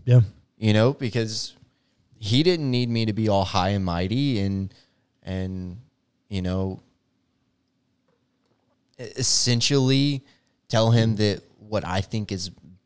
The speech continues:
Speaker 2: better, you know, what he needed was for me to say,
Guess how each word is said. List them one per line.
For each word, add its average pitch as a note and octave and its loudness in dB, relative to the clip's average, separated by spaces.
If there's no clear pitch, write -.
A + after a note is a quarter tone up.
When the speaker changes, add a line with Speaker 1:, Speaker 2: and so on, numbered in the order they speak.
Speaker 2:
better, F#2 -8
you A2+ 0
know, A2 2
what A#2 0
he A#2+ 0
needed A2 -4
was A#2+ 2
for B2 -4
me A2 0
to G2 -2
say, G#2 0